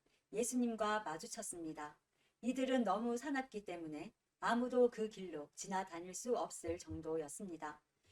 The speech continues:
그 두 사람이 소리쳤습니다. "하나님의 아들이여, 당신이 우리와 무슨 상관이 있습니까? 때가 되기도 전에 우리를 괴롭히려고 여기에 오셨습니까?"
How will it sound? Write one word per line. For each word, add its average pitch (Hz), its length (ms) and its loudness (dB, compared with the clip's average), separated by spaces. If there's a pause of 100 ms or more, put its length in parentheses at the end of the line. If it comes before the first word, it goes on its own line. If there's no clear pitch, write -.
(220)
그 262 220 6
두 254 120 -6
사람이 226 500 4
소리쳤습니다. 180 880 -8 (320)
"하나님의 254 540 4
아들이여, 185 560 0 (300)
당신이 220 500 0
우리와 190 400 0
무슨 175 320 -10
상관이 240 420 0
있습니까? 190 600 -6 (440)
때가 247 260 8
되기도 233 380 2
전에 196 380 -4 (260)
우리를 240 400 2
괴롭히려고 220 680 0
여기에 190 300 -2
오셨습니까?" - 760 -4